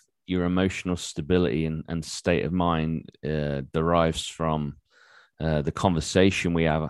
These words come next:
have with ourselves, you know, and, and why do you believe that the conversations we have with ourselves is so important?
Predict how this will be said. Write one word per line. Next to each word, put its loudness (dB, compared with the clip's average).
have -2
with 2
ourselves, 2
you -2
know, 0
and, -2
and -2
why 4
do 0
you 2
believe 0
that 0
the -6
conversations 0
we 0
have 0
with 0
ourselves 0
is -8
so 0
important? 0